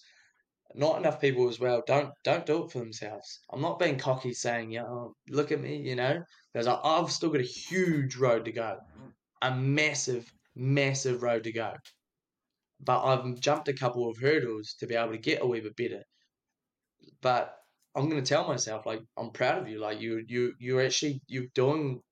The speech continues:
well. Like, you, you've ticked boxes. You should be proud of yourself." But you need to remind, I'm gonna remind you, sorry, you need to keep going. And it does not stop.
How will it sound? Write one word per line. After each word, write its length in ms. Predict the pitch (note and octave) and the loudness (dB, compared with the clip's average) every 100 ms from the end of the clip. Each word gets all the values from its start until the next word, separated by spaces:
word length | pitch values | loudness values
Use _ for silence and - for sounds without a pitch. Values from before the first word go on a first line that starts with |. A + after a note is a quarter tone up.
| _ | _
well. 340 | - D3+ F#3+ B2+ | -4 2 4 4
Like, 160 | A2 | 0
you, 160 | A#2 A#2 | -2 -8
you've 240 | A#2+ C#3 C3 | 2 2 2
ticked 300 | E3 E3 C3 | -2 -2 0
boxes. 640 | D3+ - - G#2+ F#2+ - _ | 0 0 -4 -4 -6 -12 _
You 100 | A#2+ | -10
should 260 | A#2+ E3 D#3+ | -2 -2 -2
be 100 | D3+ | -4
proud 260 | D#3 E3 | 0 0
of 100 | D3 | 0
yourself." 420 | A#2+ A2+ - - - - _ _ _ _ _ _ _ _ - | -4 -4 -4 -6 -8 -14 _ _ _ _ _ _ _ _ 0
But 220 | C3 C3+ | 0 0
you 120 | C3+ | 0
need 380 | C3+ C#3 D#3 D3+ | 4 2 2 0
to 120 | C#3+ | 2
remind, 460 | C3+ B2+ C3+ C#3+ C3+ - _ - | 4 4 2 2 -2 -10 _ -4
I'm 160 | A#2+ B2+ | -2 2
gonna 220 | D#3 D3 | 2 2
remind 480 | C3 B2+ E3 G3+ F3+ | 2 4 4 2 0
you, 220 | C3 C3+ | 0 0
sorry, 420 | - A2+ A2+ D#3+ - _ _ _ _ _ _ _ - | -2 -2 0 -2 -4 _ _ _ _ _ _ _ -8
you 240 | B2+ C#3+ | 2 4
need 260 | D3 F#3 F#3+ | 6 2 2
to 100 | F3+ | 0
keep 240 | E3 C#3+ | 0 2
going. 280 | C3 A#2+ A2 A2 - - _ _ _ _ _ _ _ _ _ _ | 2 0 -4 -14 -20 -20 _ _ _ _ _ _ _ _ _ _
And 140 | - B2 | -2 -2
it 100 | F3+ | 2
does 240 | E3 E3+ | 2 2
not 220 | F3+ D#3 - | 0 0 -2
stop. 440 | - F#3+ - | 4 2 2